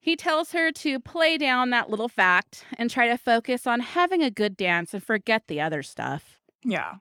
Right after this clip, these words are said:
Speaker 1: They get to the hall, and when they open the door, frickin' class clown Howard comes staggering out with a bloodied head, but he's just kidding. It's just a big old fake out. <clears throat> T J leaves, and Mayor Dad asks him where he's going.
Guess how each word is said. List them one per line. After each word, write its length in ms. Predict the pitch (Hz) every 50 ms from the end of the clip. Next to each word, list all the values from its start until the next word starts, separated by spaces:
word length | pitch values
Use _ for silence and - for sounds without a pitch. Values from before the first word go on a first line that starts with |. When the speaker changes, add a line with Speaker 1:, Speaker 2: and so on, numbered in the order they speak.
| _ _ _ _ _ _ _ _ - 208
Speaker 1:
They 140 | 269 269 262
get 160 | 294 285 -
to 140 | - 339 320
the 140 | 349 349
hall, 580 | 311 - - 226 202 202 196 190 196 196 190 - - -
and 160 | - 220 220
when 80 | 233 233
they 140 | 233 226 -
open 240 | - 220 220 - -
the 80 | 285 302
door, 640 | 240 214 208 196 190 190 190 190 190 190 190 185 - - - 190
frickin' 520 | - - - - 240 240 - 247 233 226
class 400 | - - - 208 208 233 247 -
clown 300 | - - 277 262 254 254
Howard 520 | 262 247 254 233 220 196 190 180 180 180 -
comes 260 | - 220 185 190 -
staggering 560 | - - 190 170 175 202 196 220 220 220 214
out 180 | 208 196 165 -
with 80 | 196 196
a 80 | 185
bloodied 400 | 165 170 170 175 175 185 202 196
head, 320 | 190 208 180 170 170 170 165
but 220 | 180 175 175 175
he's 180 | 202 208 202 -
just 320 | - 226 226 226 - -
kidding. 500 | - - 208 180 160 151 156 156 151 160
It's 160 | 170 160 -
just 180 | - 175 - -
a 60 | 170
big 220 | 156 - 190 185
old 180 | 190 190 185 -
fake 340 | - - - 196 180 180 -
out. 300 | 156 143 143 139 139 - _ _ _ _ _ _ _ _ _ _ _ _ _ _ _ _ _ - - -
<clears throat> 120 | - 285 -
T 440 | 247 294 285 254 208 170 165 - - _ _ _ _ _ _ _ _ _ _ _ _ _ _ - 247 247
J 400 | - - 269 269 254 269 269 302
leaves, 480 | 277 233 214 214 208 208 208 202 - 214
and 120 | 202 202
Mayor 280 | 202 208 214 220 226 220
Dad 280 | 214 208 208 202 202
asks 440 | 196 - 190 185 190 - - - -
him 100 | 196 180
where 140 | 175 165 151
he's 160 | 165 180 -
going. 480 | - 359 415 359 247 202 196 196 220